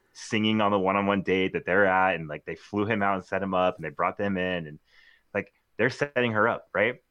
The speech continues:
They're setting her up for, I don't know, drama, failure, it feels like. So, is it possible that Alea knows this because the producers told her, right?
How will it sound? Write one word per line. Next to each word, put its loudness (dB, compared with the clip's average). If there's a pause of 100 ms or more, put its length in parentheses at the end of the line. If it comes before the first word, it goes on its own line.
(120)
They're -6
setting 0
her 2
up 0
for, 2 (440)
I 2
don't -2
know, 0
drama, 2
failure, 2
it -6
feels 2
like. 0 (720)
So, 0 (480)
is -8
it -8
possible 0
that -2
Alea 2
knows 0
this -4
because -4 (480)
the -6
producers -2
told -4
her, -2 (640)
right? 0